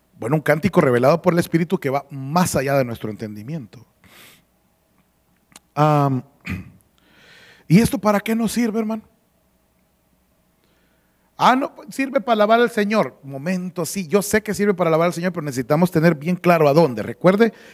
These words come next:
el mapa que le estoy poniendo aquí de atrio, lugar santo y lugar santísimo. Ahora miremos para qué nos sirve esto.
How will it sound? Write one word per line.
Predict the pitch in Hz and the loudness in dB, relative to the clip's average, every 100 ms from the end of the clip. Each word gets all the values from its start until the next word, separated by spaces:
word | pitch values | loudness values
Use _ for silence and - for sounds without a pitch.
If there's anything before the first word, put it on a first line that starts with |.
| - | 0
el | 139 | 2
mapa | 139 180 196 | 4 2 2
que | 170 | 2
le | 151 | 0
estoy | - | 0
poniendo | 170 160 156 156 | 0 0 0 -2
aquí | 139 147 | 0 2
de | 160 156 - | 2 0 -2
atrio, | 131 147 - 147 | 0 0 0 -6
lugar | 123 123 113 | -2 -2 0
santo | 143 135 123 | -2 -2 -6
y | 113 | -10
lugar | 104 101 | -8 -8
santísimo. | - - 208 - 80 - _ - - | -8 -4 -2 -4 -10 -18 _ -20 -16
Ahora | - 147 180 | 0 2 4
miremos | 170 180 196 180 - _ _ _ - | 4 6 4 2 -6 _ _ _ -12
para | 117 98 90 | -6 -6 -6
qué | - 143 143 156 160 - | -2 2 2 2 -2 -8
nos | 117 101 | -12 -8
sirve | - 127 120 127 | -2 0 4 4
esto. | 151 - - | 4 0 -8